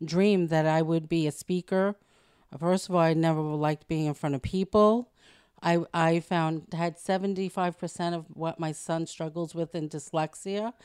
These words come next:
I was a horrible student. I never wrote. And to write a book and to be a speaker, two things that I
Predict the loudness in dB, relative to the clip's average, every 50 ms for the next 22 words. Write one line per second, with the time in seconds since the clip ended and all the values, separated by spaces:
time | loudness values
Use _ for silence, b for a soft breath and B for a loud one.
0 | B B B B -6 -4 -4 -2 -4 -4 0 2 4 4 4 2 0 -4 -6 -6
1 | -6 -6 -6 -4 -4 -4 -4 -2 -2 -2 0 0 0 -2 -2 -2 0 0 2 2
2 | 4 2 0 -2 -6 _ -20 -20 -20 _ B B B B B B B B B -4
3 | -2 -2 -2 -2 -4 -4 -4 -2 0 2 2 2 2 0 -2 -2 -2 2 2 2
4 | 2 2 -2 _ -20 -20 -20 -20 _ b b b b b b b b b b b
5 | _ -20 -10 -4 0 0 0 2 0 -2 -2 0 0 2 0 0 -2 -4 -4 -4
6 | -4 0 0 0 0 0 0 -2 -2 -2 0 0 0 2 0 0 0 0 0 2
7 | 2 0 0 -4